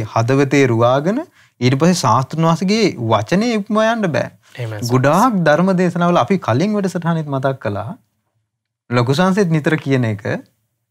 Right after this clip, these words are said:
Speaker 1: ශාස්තෘන් වහන්සේගේ ධර්මයේ නාමයෙන් වෙන කිසිවක් තමන්ගේ මත කියන්න එපා. ගොඩාක් වෙන්නේ තමන්ගේ අදහස් ධර්මයේ නාමයෙන් කියන්න ගියොත් අර්බුදයක් හැදෙනවමයි.
Speaker 2: එහෙමයි සන්නස.
Speaker 1: එතකොට බුදුරජාණන් වහන්සේ මේක,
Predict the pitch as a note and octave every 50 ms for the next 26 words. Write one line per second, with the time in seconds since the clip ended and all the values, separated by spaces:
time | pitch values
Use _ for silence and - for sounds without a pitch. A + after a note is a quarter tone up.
0 | _ _ _ _ - - - A2+ A#2 A#2+ D3 D3 - - E3+ E3 D#3+ D3+ D3 D3+
1 | D3+ D3+ C3 D#3 D3 D3 D3 C#3 C#3 C3+ C3 B2 A2+ G#2 G#2 G#2 B2 D3+ E3 E3+
2 | E3 C#3+ B2 B2 B2+ C#3 D3 D3 D3 C#3+ C3 A#2+ A#2 A#2+ C3 C3+ B2 B2+ A2+ -
3 | B2+ C#3+ E3+ F3 - _ - G#2+ A#2 C3 D3 D#3 D3 C3+ A#2 A#2 A#2 A#2+ B2 -
4 | - A2 A2 A2 A2 G2+ - G#2 G2 - - _ _ _ _ _ _ _ _ _
5 | _ _ - B2 A#2+ B2+ C3 B2+ C3+ C#3+ E3 F#3+ A3 A3 - - D3+ D3+ D3 C#3
6 | C3 A#2+ A2 G#2 G2 G2 - _ _ _ _ _ - A2 A2 A2+ B2 C3+ D3+ E3
7 | E3+ F3+ E3+ C3 A#2 A2+ C3 D#3 F3 G3 F3+ - - B2+ A2+ A2+ B2+ D3+ D3+ D3+
8 | D3 C3 B2 A#2+ A#2+ A#2+ A#2+ B2 B2 A#2+ A#2+ A#2 - _ - A#2+ A#2 A#2 A#2 A2+
9 | A2 G#2+ A2 A2+ G#2+ G#2+ - - A2 A2 A#2 B2 B2 A#2+ A#2 A#2 A#2 A#2 A2+ -
10 | - - A2 G#2 A#2 A2+ A2 G#2+ G#2 G2+ G2+ G#2 - - _ _ _ _ _ _
11 | - - C3+ A#2+ A2+ A2+ G#2+ - - - - - B2+ A2+ C3 C#3+ A3+ C4 G#3+ D#3+
12 | C3+ B2+ C#3+ D#3+ D#3+ D#3+ F3 F3+ F3+ F#3 F3 F#3+ G3 D#3+ D3+ D#3+ E3 E3